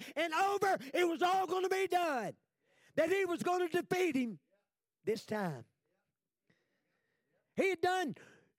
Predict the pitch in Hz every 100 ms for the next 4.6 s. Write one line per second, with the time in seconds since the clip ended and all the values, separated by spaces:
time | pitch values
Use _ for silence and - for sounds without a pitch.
0 | _ - 330 - - 254 220 294 349 285
1 | 175 349 381 370 - - _ 208 320 294
2 | 277 262 233 185 277 349 349 381 359 -
3 | - 320 370 320 359 359 349 403 - 403
4 | 392 392 392 370 302